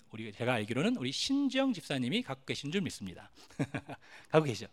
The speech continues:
아니에요? 아, 아, 딴 글, 딴 거예요? 아닙니다. 죄송합니다. 누가 가지고 계실까요? 네. 없으세요? 다 개역 개정 갖고 계세요? 그러면은 제가 말씀드릴게요. 십오 장, 아, 십오 절을 보게 되면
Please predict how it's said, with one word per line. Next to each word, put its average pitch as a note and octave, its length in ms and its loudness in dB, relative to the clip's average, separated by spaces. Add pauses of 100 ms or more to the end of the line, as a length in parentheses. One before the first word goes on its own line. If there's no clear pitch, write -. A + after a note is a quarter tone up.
(440)
아니에요? F3+ 400 2
아, C3 120 -8
아, A#2 240 -2
딴 E3 160 -2
글, D#3 120 -2
딴 F3+ 280 -2
거예요? D#3 320 0
아닙니다. G2 360 -8
죄송합니다. G#2 500 -6 (580)
누가 F3+ 240 10
가지고 G3 280 10
계실까요? D#3+ 500 4 (1400)
네. F#2+ 240 -16 (1120)
없으세요? D#3+ 460 2 (640)
다 C3+ 180 6
개역 D3+ 240 6
개정 D3 400 0
갖고 B2+ 220 -2
계세요? D#3+ 320 4
그러면은 D#3 400 6 (320)
제가 C#3 480 6
말씀드릴게요. C3 800 0 (360)
십오 A3+ 680 8
장, A#3 240 12
아, D3+ 60 4
십오 G3 420 12
절을 B3 200 12
보게 E3 200 6
되면 G3+ 400 6